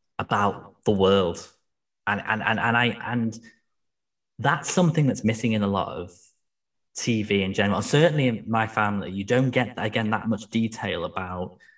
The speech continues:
things that people could relate to, even if it was of a certain time. And obviously now that's almost ancient. I, I, I don't understand how, I mean, I don't understand how electricity works anyway,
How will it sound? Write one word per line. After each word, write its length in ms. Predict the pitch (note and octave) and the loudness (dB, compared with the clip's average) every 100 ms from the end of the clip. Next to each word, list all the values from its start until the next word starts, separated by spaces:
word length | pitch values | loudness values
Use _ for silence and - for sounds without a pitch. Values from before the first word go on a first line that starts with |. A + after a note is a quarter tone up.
| - | -2
things 260 | A2+ G#2 G2+ | 0 0 0
that 120 | G2 | -2
people 260 | G#2 - | -2 -4
could 220 | F#2+ G#2 G2 | -4 -4 -2
relate 340 | F#2+ F#2+ F2+ | 0 0 -2
to, 340 | - D#2+ E2 F2 _ _ - | -6 -6 -6 -10 _ _ -4
even 160 | A2 G2+ | 0 0
if 140 | - | -2
it 100 | D#2+ | -2
was 240 | G2+ G2 | 2 2
of 80 | F#2 | 0
a 60 | G2 | -4
certain 360 | - F#2 E2+ | 0 0 0
time. 360 | F#2+ - F#2+ F2+ | -4 -4 -4 -4
And 200 | F2+ F#2 | -6 -8
obviously 260 | F#2+ - F2+ | -10 -8 -4
now 440 | F2+ F#2+ E2+ D#2 - - _ _ _ | -2 -2 -2 -8 -16 -20 _ _ _
that's 200 | G2 - | -6 -4
almost 460 | - F2+ F2 E2+ - G2 | -2 -2 -4 -8 -8 -4
ancient. 340 | G2+ G2 E2+ | -2 -2 -6
I, 120 | F2 | -4
I, 160 | E2+ B1 F#2+ - | -4 -4 -4 -2
I 40 | - | -2
don't 200 | - G#2 | -2 -4
understand 400 | G#2 - F2+ - | -6 -10 -10 -10
how, 180 | F2+ - | -10 -4
I 40 | |
mean, 100 | A2 | -2
I 40 | A#2 | 0
don't 100 | A2+ | 0
understand 220 | G#2 F2+ | -2 -8
how 60 | |
electricity 480 | E2+ E2+ - F2 - | -8 -8 -8 -8 -6
works 280 | D#2 D#2 - | -6 -6 -4
anyway, 280 | F#2 F2 | -2 -2